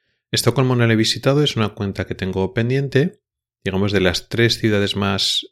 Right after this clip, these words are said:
importantes o más pobladas de, de Suecia, ya conozco dos y ahora queda por conocer Estocolmo.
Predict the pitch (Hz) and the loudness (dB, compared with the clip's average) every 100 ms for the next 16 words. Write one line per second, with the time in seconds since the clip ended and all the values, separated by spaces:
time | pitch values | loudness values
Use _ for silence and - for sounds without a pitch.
0 | _ - 98 95 123 131 127 101 95 92 | _ -6 -2 -2 0 2 2 0 0 -2
1 | 90 - 92 98 95 92 - 95 95 92 | -2 -2 0 0 0 -4 -4 -2 -2 -4
2 | _ _ _ _ _ - 98 - 127 - | _ _ _ _ _ -6 -2 0 0 2
3 | 123 110 107 101 - - 104 120 143 - | 2 2 2 -2 -2 -4 -2 0 -2 -4
4 | - 101 98 - 98 92 95 - 95 - | -2 0 2 0 -2 0 -2 -2 -6 -4
5 | 90 90 - 101 - 107 117 135 139 - | -4 -4 -4 -4 -2 -2 0 2 2 -2